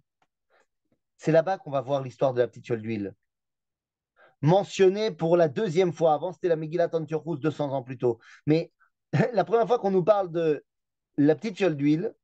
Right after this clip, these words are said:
c'est cinq cents ans après les événements. Je dis pas que ça n'a pas existé. Je dis que jusqu'à ce qu'on en parle, c'était pas du tout la centralité de la, de la fête.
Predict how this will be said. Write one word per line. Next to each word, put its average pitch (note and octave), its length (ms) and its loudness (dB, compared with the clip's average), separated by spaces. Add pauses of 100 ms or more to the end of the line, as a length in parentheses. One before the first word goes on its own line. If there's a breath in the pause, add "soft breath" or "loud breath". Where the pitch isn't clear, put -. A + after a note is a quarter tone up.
(560)
c'est E3 580 -4
cinq F3+ 220 -4
cents D#3+ 240 0
ans F3 100 -2
après D#3 240 -2
les C#3 160 -6
événements. A#2+ 420 -6 (2000 loud breath)
Je B2 80 -6
dis E3+ 120 0
pas A#4 140 2
que - 60 -4
ça B3+ 120 4
n'a F#3 60 2
pas F3 160 2
existé. C#3+ 520 -2 (1300 loud breath)
Je F3+ 160 4
dis C4+ 340 2
que G#3+ 140 0
jusqu'à C#4 520 2
ce - 60 -8
qu'on C4+ 180 -2
en A#3+ 140 0
parle, A#3+ 500 -2 (600)
c'était B3+ 640 2 (800)
pas F4 180 6
du E4 180 -4
tout G#4 160 2
la D4 160 2
centralité C4 680 0
de C#4 80 0
la, B3 320 0
de A#3+ 80 -4
la A#3+ 100 -4
fête. A3+ 320 -6